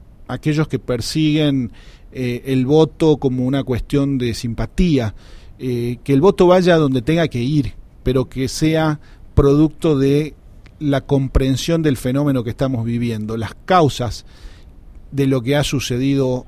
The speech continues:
o lo que está sucediendo hoy es lo que ha ocurrido antes.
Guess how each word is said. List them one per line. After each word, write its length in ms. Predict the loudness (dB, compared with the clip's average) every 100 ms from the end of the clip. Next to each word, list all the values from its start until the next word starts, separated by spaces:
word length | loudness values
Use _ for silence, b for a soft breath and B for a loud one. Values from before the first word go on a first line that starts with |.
| -8
o 140 | -4
lo 140 | -4 -4
que 60 | -4
está 160 | -4
sucediendo 680 | -4 -6 -8 -4 -4 -2 -2
hoy 320 | 0 0 -2 b b b b -8
es 180 | -4 -2
lo 120 | -2
que 80 | -4
ha 60 |
ocurrido 520 | -4 -6 -4 -2 -2
antes. 560 | -4 -4 -6 -8 -12 -12